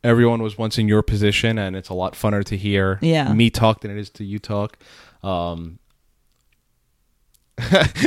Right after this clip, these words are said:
Speaker 1: we're just watching the scene now where
Speaker 2: Yeah.
Speaker 1: Dokes arrives at the, at there, and it's just like, "Oh, shit."
Speaker 2: See,
Speaker 1: Um,
Speaker 2: if you just would have killed him here.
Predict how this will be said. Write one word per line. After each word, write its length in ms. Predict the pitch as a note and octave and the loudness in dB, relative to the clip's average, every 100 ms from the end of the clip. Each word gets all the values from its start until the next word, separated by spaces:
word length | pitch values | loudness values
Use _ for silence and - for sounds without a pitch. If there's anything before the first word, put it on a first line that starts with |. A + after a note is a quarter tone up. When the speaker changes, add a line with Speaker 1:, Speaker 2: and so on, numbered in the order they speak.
| - | 4
Speaker 1:
we're 80 | F#3 | 6
just 180 | G#3+ F3 | 6 8
watching 300 | G3+ G3+ F3 | 6 4 -4
the 80 | |
scene 220 | E3 E3+ D#3 | -2 -2 2
now 220 | D3 D3 | 4 4
where 200 | C#3 C3+ | 4 4
Speaker 2:
Yeah. 440 | G3 F#3+ F3 D#3+ | 4 6 6 4
Speaker 1:
Dokes 320 | F3 C3+ C3+ C#3 | 4 4 4 0
arrives 520 | B2+ B2 B2+ B2 A#2 | 2 6 6 4 0
at 160 | A#2 | -2
the, 300 | A#2+ A2+ A2 - | 0 2 2 0
at 240 | A2+ G#2+ | -4 -2
there, 280 | A2+ A2 A2 | 0 2 2
and 140 | G#2 G2+ | 2 -2
it's 160 | G2 | -8
just 140 | G#2 G2+ | -10 -10
like, 120 | F2+ | -6
"Oh, 640 | G2+ G#2 G#2 G#2 G#2+ G#2 | -4 -2 -4 -4 -6 -6
shit." 400 | G#2 - F2+ F2+ - - - | -8 -8 -6 -6 -10 -16 -2
Speaker 2:
See, 160 | B3 | 4
Speaker 1:
Um, 140 | B3 C#4 | 6 6
Speaker 2:
if 60 | B3 | 6
you 100 | C#4 | 4
just 120 | C4+ | 4
would 100 | B3+ | 4
have 100 | G#3 | 4
killed 260 | C4+ B3+ A3+ | 4 4 6
him 100 | G#3 | 4
here. 520 | A#3 D#4 F3+ F3 | 4 2 2 0